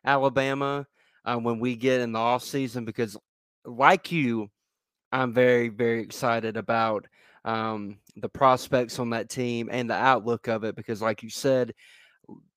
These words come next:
young talent that is gonna have another year to develop. Um, and Alabama, I think, just signed the best recruiting class of all time in twenty twenty-one.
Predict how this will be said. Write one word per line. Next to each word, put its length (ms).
young 420
talent 680
that 160
is 240
gonna 140
have 120
another 320
year 240
to 60
develop. 640
Um, 360
and 260
Alabama, 480
I 160
think, 260
just 220
signed 260
the 80
best 300
recruiting 380
class 260
of 80
all 140
time 320
in 40
twenty 300
twenty-one. 680